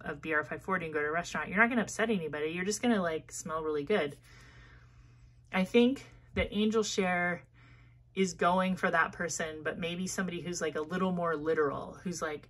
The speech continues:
"I really wanna be the dessert. Like, I wanna smell so good." Um, like I've said before, I think Camera smells good, but I also think it has, like, a trashy vibe.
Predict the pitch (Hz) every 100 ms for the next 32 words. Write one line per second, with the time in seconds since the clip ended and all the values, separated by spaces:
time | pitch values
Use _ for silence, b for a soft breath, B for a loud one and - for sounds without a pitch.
0 | - 165 175 214 226 208 185 175 147 -
1 | 277 277 202 165 151 147 127 - 160 170
2 | 185 196 190 180 - - 170 160 - 214
3 | 202 190 190 165 - B B B B -
4 | - - 180 180 180 180 - - - -
5 | - _ - - - - - - - 208
6 | 233 269 - 220 202 - 170 165 - 202
7 | 208 277 277 - - - - 190 180 170
8 | - 175 156 - 160 151 160 165 170 -
9 | 196 202 180 - 165 160 160 151 - 156
10 | 147 - 156 147 139